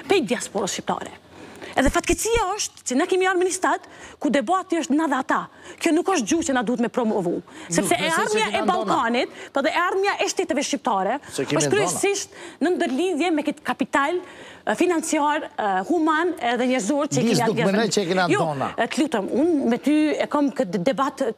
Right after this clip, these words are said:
Speaker 1: para pesë viteve. Do thonë, çështjen që ti ki ka, ka shi diasporës është diskriminuese,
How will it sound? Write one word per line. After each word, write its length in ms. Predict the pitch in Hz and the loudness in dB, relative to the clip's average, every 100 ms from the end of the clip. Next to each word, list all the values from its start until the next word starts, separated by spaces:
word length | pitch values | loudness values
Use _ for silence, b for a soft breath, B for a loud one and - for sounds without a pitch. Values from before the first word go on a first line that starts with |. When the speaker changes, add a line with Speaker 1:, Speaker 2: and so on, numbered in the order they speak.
| _ _ | _ _
Speaker 1:
para 380 | 294 294 269 254 | 0 2 2 0
pesë 180 | 330 226 | 0 2
viteve. 400 | 233 - 208 196 B B B - | 0 0 -4 -6 B B B -2
Do 60 | |
thonë, 180 | 262 277 | 2 2
çështjen 460 | - 349 359 370 269 | 2 0 2 0 0
që 160 | 277 | 0
ti 160 | 311 302 | 0 0
ki 100 | 311 | 2
ka, 140 | 285 202 - | 0 -2 -4
ka 120 | 254 | -4
shi 120 | 262 | 0
diasporës 480 | 233 220 - 285 262 B B B - | 0 0 -2 -2 -2 B B B -2
është 260 | 285 - - B B B | -2 -2 -8 B B B
diskriminuese, 800 | - - 220 240 330 196 202 | -4 0 4 4 4 0 -4